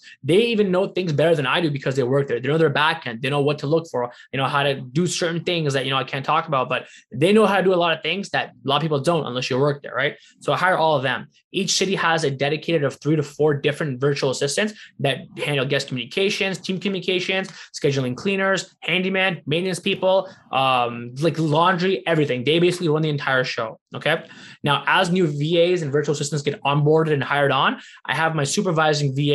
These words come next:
As that get paid the most, and then they teach them everything they need to know to get them up to speed, okay? And that's essentially, like, the entire business where they're running the entire show. Now, add software onto that and all the software integrations that I have running in the background,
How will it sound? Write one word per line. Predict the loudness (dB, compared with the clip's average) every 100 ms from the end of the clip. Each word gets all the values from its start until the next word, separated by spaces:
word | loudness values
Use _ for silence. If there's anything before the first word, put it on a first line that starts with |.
| 2
As | 0
that | -6 -2
get | -2 0
paid | -2 -2
the |
most, | 0 0 0 -2 -16 -4
and | 0
then | 2 4
they | 2 2
teach | 0 -4
them | -2
everything | 0 0 2
they | 0
need | -2
to |
know | 0 0 0 0
to | -2
get | -2
them | -4
up | -4
to |
speed, | -6 -4 -6 -8 -10
okay? | -4 -2 -2 -10 -20 -14 -4
And | 0
that's | 0 0 -6 -6
essentially, | -2 0 2 2 0 -2 -6 -6
like, | -4
the | -2 -2
entire | 0 2 2
business | 2 0 0 -4 -4 -10 _ -2
where | 2 2 2 -4 -14 -2
they're | 4 6
running | 6 4 2
the |
entire | 0 -2 -2 -2
show. | -2 -4 -6 _ -20 -10
Now, | -2 0 0 -2 0
add | 2 2 0
software | 0 2 0 2 2
onto | 2 0
that | 2 2
and | 0
all | -2 -2
the |
software | -2 0 0 0 -2
integrations | -2 0 -2 0
that | -2
I | 0
have | 2 0
running | 0 0 0
in | -2
the |
background, | -2 0 0 2 2 2